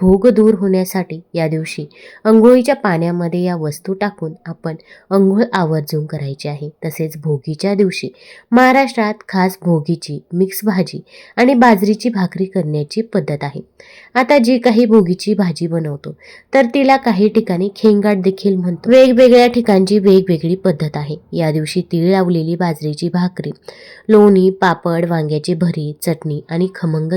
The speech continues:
खिचडी करण्याची देखील परंपरा आहे. अनेक ठिकाणी सासरच्या मुली भोगी सणाचा आनंद घेण्यासाठी या दिवशी माहेरी येतात. या दिवशी काही राज्यांमध्ये लहानशी होळी पेटून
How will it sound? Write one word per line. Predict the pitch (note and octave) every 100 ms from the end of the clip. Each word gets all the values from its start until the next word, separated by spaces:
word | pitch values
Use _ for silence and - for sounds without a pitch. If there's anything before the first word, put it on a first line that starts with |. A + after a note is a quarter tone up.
| F#3+
खिचडी | F3 - F3 D3 _ - - _
करण्याची | A#3+ A3+ A#3 A#3+ A#3+
देखील | A3 G#3 - A3
परंपरा | G#3+ F3+ D#3+ D#3 D#3+
आहे. | D#3 D3+ D#3+ _ - - - -
अनेक | A#3+ B3+ B3+
ठिकाणी | C#4+ A#3+ C4 C4+
सासरच्या | B3+ G#3+ F#3 G3 G3 G#3+
मुली | F#3+ E3+ D#3 _ _ _ -
भोगी | A#3+ A3+ C#4
सणाचा | C#4+ C4 B3 B3
आनंद | A3 E3+ E3+ G3+
घेण्यासाठी | F#3 F3 E3+ D#3 D3 F#3
या | F#3+ D#3
दिवशी | D3+ - A3+
माहेरी | G#3+ D3+ D#3 D3+
येतात. | C#3+ - - _ _ _ _ _ _ _
या | G3 G3 F#3+
दिवशी | G3 G3 - E3 -
काही | F#3 D3+ F3+
राज्यांमध्ये | F#3 D#3+ E3+ D#3+ E3 E3 D#3 E3
लहानशी | E3 D3 E3+ - G#3
होळी | F3 D#3+ F3
पेटून | F#3+ F3+ D#3